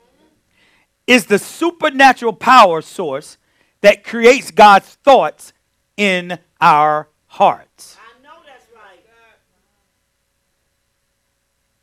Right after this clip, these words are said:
Speaker 1: The Spirit of the Lord
Speaker 2: Uh-huh.
Speaker 1: is upon me. Okay. Ah, the Spirit, I'm gonna say, can I say it one more time?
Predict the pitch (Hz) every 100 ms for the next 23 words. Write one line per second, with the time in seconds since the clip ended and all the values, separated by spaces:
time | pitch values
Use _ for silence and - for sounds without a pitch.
0 | - 202 - 339 302 254 277 277 214 101
1 | - _ _ _ _ 254 - _ _ -
2 | 170 175 180 143 110 87 _ _ _ _
3 | 302 277 _ _ _ _ _ _ _ _
4 | _ - - 123 - _ _ _ _ _
5 | - 196 165 - _ _ _ - 208 -
6 | - 359 247 226 247 220 233 240 285 247
7 | 254 262 285 339